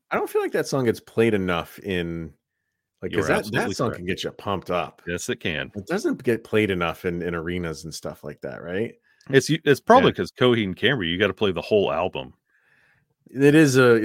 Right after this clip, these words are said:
Speaker 1: yeah, yeah. There, there is a full album vibe to their albums. Yeah, I agree with you. I,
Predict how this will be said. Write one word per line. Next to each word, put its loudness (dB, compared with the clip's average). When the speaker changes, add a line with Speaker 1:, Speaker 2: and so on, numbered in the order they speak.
Speaker 1:
yeah, 4
yeah. -2
There, -6
there -2
is 0
a -6
full -4
album -4
vibe -6
to -8
their -4
albums. -8
Yeah, -6
I -8
agree -6
with -6
you. -6
I, 6